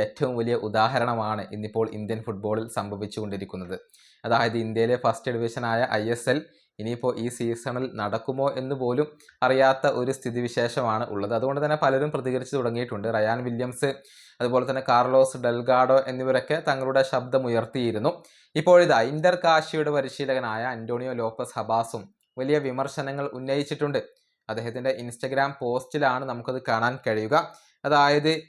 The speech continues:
ഈ ഒരു ദുരവസ്ഥയോട് ആരാണ് ആരാധകരോടും മറ്റുള്ളവരോടും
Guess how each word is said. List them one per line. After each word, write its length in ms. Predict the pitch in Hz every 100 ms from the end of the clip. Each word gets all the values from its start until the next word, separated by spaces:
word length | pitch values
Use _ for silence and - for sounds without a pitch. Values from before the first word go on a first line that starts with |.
| _ _ 139
ഈ 20 | 170 180
ഒരു 120 | 180 151
ദുരവസ്ഥയോട് 760 | 143 139 147 143 151 147 143 123 - 113 120
ആരാണ് 500 | 151 165 147 147 160 156 _ _ -
ആരാധകരോടും 680 | 131 139 139 143 139 131 135 135
മറ്റുള്ളവരോടും 580 | - 135 127 123 127